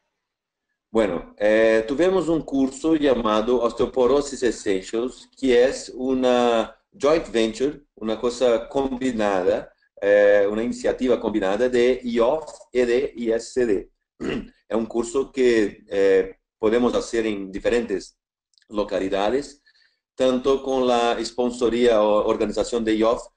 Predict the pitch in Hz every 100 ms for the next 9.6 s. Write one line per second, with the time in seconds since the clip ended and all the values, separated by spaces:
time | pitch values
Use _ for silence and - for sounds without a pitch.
0 | _ - 120 110 107 113 120 - _ -
1 | 101 104 110 - - 104 101 98 - 120
2 | 107 85 - _ _ 113 120 123 123 143
3 | 143 123 113 117 113 107 113 107 113 104
4 | 101 95 87 - _ - 92 92 - 113
5 | 107 120 110 95 98 101 98 - 127 151
6 | 165 - _ _ - 90 95 104 113 101
7 | 110 104 101 101 101 98 92 107 101 95
8 | 92 - 87 - 92 98 95 92 98 95
9 | 104 95 85 110 110